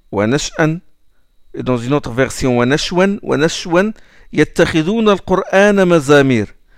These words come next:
Il a dit des jeunes qui récitent le Coran avec un ton musical. يُقَدِّمُونَ أَحَدَهُمْ لِيُغَنِّيَهُمْ وَإِنْ كَانَ أَقَلُّهُمْ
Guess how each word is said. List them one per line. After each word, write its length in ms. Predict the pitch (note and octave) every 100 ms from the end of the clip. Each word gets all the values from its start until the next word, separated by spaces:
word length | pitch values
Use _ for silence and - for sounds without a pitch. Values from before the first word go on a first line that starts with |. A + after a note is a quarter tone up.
| _ -
Il 140 | A#2 A2+
a 60 |
dit 180 | C3 D3+
des 160 | D3+ C#3
jeunes 460 | C#3+ E3 G3+ A#3+ - _ _ _ _ - - -
qui 140 | F3+
récitent 460 | D#3 E3+ - G#3+ F#3
le 100 | F3+
Coran 360 | F#3+ F3 G#3+ G#3+
avec 280 | E3 E3 F3+
un 120 | E3
ton 240 | - F#3+
musical. 680 | E3+ F#3 D3+ D#3+ - A#2+ G#2 - - - -
يُقَدِّمُونَ 760 | C#3+ D3+ D#3 C#3 D3+ F3 A#3 G#3+
أَحَدَهُمْ 600 | - - G#3+ G3 F#3+ F#3+
لِيُغَنِّيَهُمْ 1000 | F3+ F3+ D#3+ F3 F3 G#3+ A#3 G3+ A3 A3 - - -
وَإِنْ 280 | C#3+ F3 F3
كَانَ 280 | - F#3+ F3
أَقَلُّهُمْ 760 | - - F3 E3+ D#3+ E3+ F3